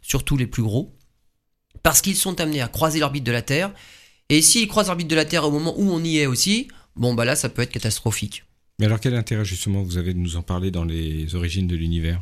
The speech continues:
Speaker 1: Alors,
Speaker 2: de, de système solaire, pardon.
Speaker 1: voilà, ces astéroïdes-là sont restés à l'état de petits morceaux.
Speaker 2: Oui, oui,
Speaker 1: Ils
Speaker 2: je
Speaker 1: ne se
Speaker 2: comprends.
Speaker 1: sont zam-, jamais agglutinés.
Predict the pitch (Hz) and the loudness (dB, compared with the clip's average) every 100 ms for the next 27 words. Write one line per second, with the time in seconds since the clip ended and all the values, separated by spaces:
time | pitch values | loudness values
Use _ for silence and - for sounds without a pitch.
0 | - 147 127 110 98 107 101 110 - 104 | 2 6 6 6 4 2 2 0 0 0
1 | - 87 80 147 120 - - - - - | 2 0 2 4 2 0 -8 -14 -10 -10
2 | - - - - 254 220 185 - 131 120 | -2 6 8 8 6 2 0 0 0 0
3 | 123 247 - 139 131 - 196 135 180 131 | 0 2 2 2 0 0 -2 -2 -2 -4
4 | - 110 190 147 - 113 113 95 101 95 | -4 -4 -2 -4 -4 -8 0 4 6 6
5 | 131 143 - 151 127 147 160 - 170 185 | 4 2 2 2 2 0 0 0 2 2
6 | 214 156 135 135 131 113 110 | 0 -2 -2 -4 -4 -4 -6